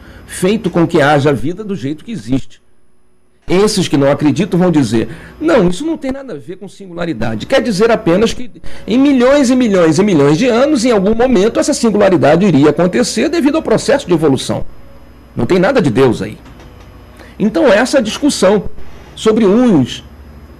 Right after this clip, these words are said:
tentando, através dos seus pensamentos e ideias, comprovar a ideia, a, a existência de Deus, e os outros dizendo que todos esses argumentos não comprovam porcaria nenhuma, porque é apenas evolução. Então temos os que não aceitam,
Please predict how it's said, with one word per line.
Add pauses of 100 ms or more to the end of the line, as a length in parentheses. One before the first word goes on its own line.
(480)
tentando,
através
dos
seus
pensamentos
e
ideias, (340)
comprovar
a
ideia,
a,
a
existência
de
Deus,
e
os
outros
dizendo (520)
que
todos
esses
argumentos
não
comprovam
porcaria
nenhuma,
porque
é
apenas
evolução. (2000)
Então
temos
os
que
não
aceitam,